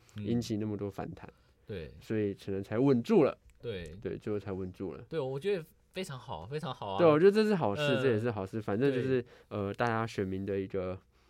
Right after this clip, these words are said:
Speaker 2: 呃，认同嘛。
Speaker 1: 嗯，嗯，嗯。
Speaker 2: 对，那，呃，也，我们也不要说什么准或是不准，不准，因为毕竟我觉得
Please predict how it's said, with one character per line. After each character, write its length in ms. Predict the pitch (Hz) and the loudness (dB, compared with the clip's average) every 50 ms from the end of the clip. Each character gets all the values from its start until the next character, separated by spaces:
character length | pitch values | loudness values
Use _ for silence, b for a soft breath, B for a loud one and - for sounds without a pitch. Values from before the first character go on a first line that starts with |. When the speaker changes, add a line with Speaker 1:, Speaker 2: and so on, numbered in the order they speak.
| b b b b b b b b | b b b b b b b b
Speaker 2:
呃， 300 | - - 104 101 98 98 | -6 -4 -2 0 0 0
认 200 | 120 165 170 135 | 2 2 2 2
同 220 | 110 98 104 82 82 | 2 -2 -4 -6 -4
嘛。 140 | 92 87 - | -4 -6 -6
Speaker 1:
嗯， 20 | 135 | -6
嗯， 340 | 143 135 120 117 120 113 104 | -8 -8 -8 -8 -8 -8 -8
嗯。 260 | 104 98 92 92 92 87 | -10 -10 -10 -12 -10 -6
Speaker 2:
对， 200 | 104 113 107 104 | -2 0 0 2
那， 440 | 113 131 131 127 117 110 104 101 104 - b b b b b b - | 4 4 4 4 4 2 0 -2 -4 -8 b b b b b b -6
呃， 840 | - 113 110 107 107 104 101 101 101 98 98 98 98 95 95 - - - _ _ _ _ - | -2 0 2 2 2 2 2 2 0 0 0 0 0 -2 -2 -2 -4 -8 _ _ _ _ 2
也， 180 | 143 147 147 | 6 6 6
我 160 | 147 151 160 151 | 8 8 8 10
们 100 | 170 196 | 12 12
也 60 | 190 | 12
不 100 | 165 196 | 12 10
要 140 | 220 226 214 | 8 8 8
说 160 | 208 214 208 | 8 6 6
什 80 | 190 | 6
么 100 | 143 131 | 6 4
准 240 | 131 131 - 131 110 | 4 4 2 2 2
或 140 | 113 135 147 | 2 2 0
是 80 | 143 147 | 0 -2
不 160 | 147 - 156 | -4 -6 -6
准， 180 | 127 - - - - | -6 -8 -14 -6 -2
不 100 | - 156 | -2 -2
准， 160 | - - 101 120 | 0 0 2 4
因 60 | 156 | 6
为 60 | 175 | 6
毕 200 | 180 180 202 180 | 6 6 4 4
竟 200 | 165 180 165 131 - B B B | 6 4 4 4 2 B B B
我 160 | B 110 113 110 | B -4 -2 0
觉 140 | 117 123 | 2 4
得 160 | 131 139 139 | 4 4 2